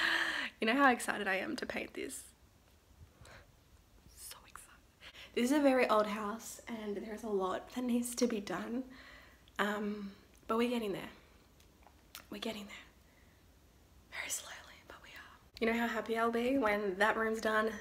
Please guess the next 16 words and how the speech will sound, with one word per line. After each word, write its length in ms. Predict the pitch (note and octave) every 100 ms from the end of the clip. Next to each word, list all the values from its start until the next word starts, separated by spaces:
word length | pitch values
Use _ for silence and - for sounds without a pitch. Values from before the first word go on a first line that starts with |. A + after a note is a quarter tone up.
| -
that 260 | G#3 G3 G3
room's 260 | G#3 G#3 G#3
done, 360 | G#3+ G#3 G3+ -
and 320 | G#3 G3+ G3+ -
this, 480 | G3+ G#3 - - - - - - - - - - -
which 140 | G#3
is 100 | G3+
the 100 | G3+
bathroom, 600 | F#3+ F#3 F#3+ G#3 A3 A#3 A#3
when 140 | A3 G3
the 40 |
bathroom's 420 | F#3 F#3+ G#3+ G#3+
also 300 | G3+ G3+ A3+
done, 360 | A#3 B3 C#4 C#4
because 400 | A#3+ - A3 -
currently 800 | - E4 E4 C#4 A#3+ A3+ A#3